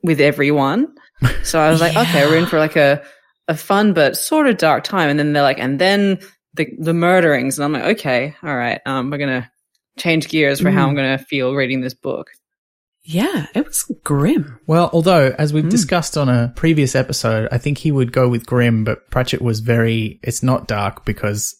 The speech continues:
Speaker 3: things work out okay in the end. That's, that's not dark. That's just fiction," <laughs> I think was his argument.
Speaker 1: I think overall is not dark, but the journey to me certainly was.
Speaker 3: Oh, yeah.
Speaker 2: Yeah, and I mean,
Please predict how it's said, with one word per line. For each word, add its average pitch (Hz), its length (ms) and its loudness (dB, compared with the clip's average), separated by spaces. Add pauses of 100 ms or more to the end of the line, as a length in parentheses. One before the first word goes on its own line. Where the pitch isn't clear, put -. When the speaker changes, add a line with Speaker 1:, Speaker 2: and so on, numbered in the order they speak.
(120)
Speaker 3:
things 113 240 -2
work 110 240 -2
out 107 140 -2
okay 110 340 -4
in 104 80 -6
the 107 100 -6
end. - 340 -8
That's, - 320 -8
that's - 280 -6
not 110 180 -4
dark. 104 300 -8
That's 107 200 -8
just - 380 -8 (880)
fiction," - 400 -4 (400)
<laughs> - 440 -12
I 160 40 0
think - 320 -6
was 131 180 -2
his 120 180 -4
argument. 123 440 -2
Speaker 1:
I - 20 -14
think 330 180 -2 (140)
overall 180 640 4
is 151 160 0
not 143 280 -2
dark, 123 340 0
but 160 140 -4
the 165 100 0
journey 160 680 0
to - 120 -6
me 135 160 0
certainly 120 460 -2
was. 117 400 -6 (360)
Speaker 3:
Oh, 135 160 2
yeah. 101 360 -6
Speaker 2:
Yeah, 180 420 -2
and 156 100 2
I 165 80 4
mean, 160 600 2